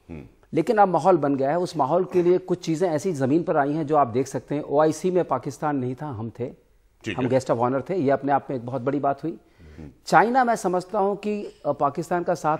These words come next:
Speaker 2: नहीं दे रहा है, उसके पीछे भी इकोनॉमिक रीजन है।
Speaker 1: हम्म।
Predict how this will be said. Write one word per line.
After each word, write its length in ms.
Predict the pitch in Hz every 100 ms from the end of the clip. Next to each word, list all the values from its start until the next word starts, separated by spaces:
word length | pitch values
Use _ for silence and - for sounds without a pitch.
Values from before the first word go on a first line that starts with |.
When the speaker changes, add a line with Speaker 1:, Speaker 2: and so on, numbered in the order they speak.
| 135
Speaker 2:
नहीं 160 | 127
दे 140 | 143 151
रहा 120 | 170
है, 80 | 175
उसके 240 | - 165
पीछे 320 | 156 135 156
भी 80 | 151
इकोनॉमिक 500 | 185 143 139 123 127
रीजन 320 | 101 90 85
है। 160 | 78 - _ -
Speaker 1:
हम्म। 140 | 92